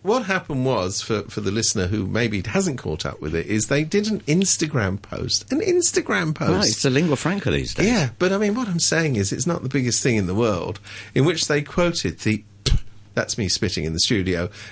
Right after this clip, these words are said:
Speaker 1: Dalai Lama as, as, as saying something or other. And, and there was the usual furore. I mean, the Global Times said, "This insults the dignity of the
Speaker 2: Well, they
Speaker 1: Chinese
Speaker 2: always do
Speaker 1: people, the
Speaker 2: that.
Speaker 1: feelings of the Chinese people."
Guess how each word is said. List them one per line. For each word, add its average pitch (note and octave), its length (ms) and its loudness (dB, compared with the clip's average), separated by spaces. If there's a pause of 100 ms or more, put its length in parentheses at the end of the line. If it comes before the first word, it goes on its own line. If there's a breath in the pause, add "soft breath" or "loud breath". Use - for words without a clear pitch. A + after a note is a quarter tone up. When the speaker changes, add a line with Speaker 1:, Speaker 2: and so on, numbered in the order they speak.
Speaker 1:
Dalai A#2+ 340 2
Lama G#2 460 0 (160)
as, F2+ 220 0
as, F#2+ 360 0
as F#2+ 140 0
saying G2 300 0
something F2+ 420 -2
or E2 140 -2
other. F2 260 -4 (440 loud breath)
And, B2 320 -2
and A#2+ 280 0
there A#2 140 2
was A#2 180 2
the C3+ 100 4
usual D#3 600 2
furore. G#2 720 0
I - 20 -8
mean, F2+ 140 -8
the G2+ 100 -8
Global G2 560 -6
Times G2+ 400 -2
said, F2+ 160 -2
"This - 220 -2
insults - 440 0
the A2 80 -4
dignity F#2+ 360 -2
of C#2+ 80 -2
the - 120 -6
Speaker 2:
Well, B2+ 100 0
they C3 40 2
Speaker 1:
Chinese C#3+ 60 4
Speaker 2:
always A#2 160 2
do F#2+ 100 0
Speaker 1:
people, G2+ 160 -2
the A2 60 0
Speaker 2:
that. A2 100 -4
Speaker 1:
feelings G2 340 -2
of F#2 100 0
the - 20 -6
Chinese F#2+ 260 -2
people." F#2+ 260 -2